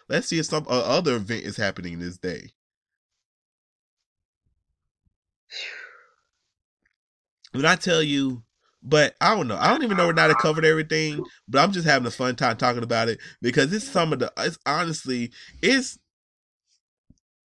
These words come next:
the funny part about it is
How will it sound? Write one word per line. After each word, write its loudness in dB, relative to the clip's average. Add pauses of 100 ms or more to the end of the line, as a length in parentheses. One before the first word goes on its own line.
(1400)
the -2
funny 2
part 4
about 2
it -2
is -6